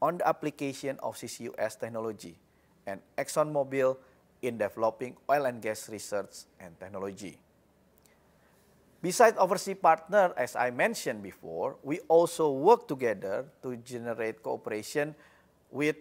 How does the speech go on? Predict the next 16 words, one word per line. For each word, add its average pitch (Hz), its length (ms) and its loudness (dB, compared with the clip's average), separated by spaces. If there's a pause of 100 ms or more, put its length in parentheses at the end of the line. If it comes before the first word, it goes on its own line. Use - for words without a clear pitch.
(120)
the 127 120 0
domestic 110 760 -2 (160)
partner 110 460 4 (100)
such - 480 2
as 113 240 0
Jababeka, 101 640 -2 (640)
Indonesia 110 640 -4
Industrial 113 440 -4
Estate 98 340 -10
Developer, 101 560 -2 (920)
in 240 320 2
developing 170 720 4
green 156 240 0
industrial 127 720 -6
estate 110 480 -6 (160)
development. 98 600 -4